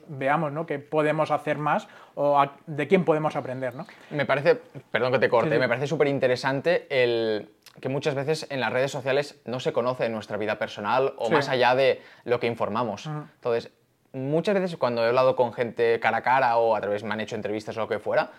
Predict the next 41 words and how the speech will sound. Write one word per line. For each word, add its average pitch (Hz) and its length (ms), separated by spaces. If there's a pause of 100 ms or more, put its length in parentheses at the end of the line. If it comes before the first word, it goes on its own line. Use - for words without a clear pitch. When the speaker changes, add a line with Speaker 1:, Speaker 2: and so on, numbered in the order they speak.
(180)
Speaker 2:
dicen, 95 300
"Hostia, - 280
me 104 120
ha 117 40
gustado 139 400
conocer 131 360
esa 139 280
parte 123 680 (100)
Speaker 1:
Sí. - 220
Speaker 2:
tuya", 147 260
o 113 60
incluso 117 300
yo 135 160
hablando 147 360
con, 131 340
contigo, 127 480
con 98 200
gente 104 240
que 107 60
he 110 40
descubierto 107 360
del 104 80
sector, 107 300
que 98 80
Speaker 1:
Sí. 95 40
Speaker 2:
me 92 80
parece 98 220
maravillosa, 107 640
la 92 200
gran 104 160
mayoría, 104 520 (380)
dices, 110 360
"Hostia, - 160
es - 100
que 95 160
la 92 120
parte 113 220
humana 127 320
es 135 100
la 127 100
más". 120 420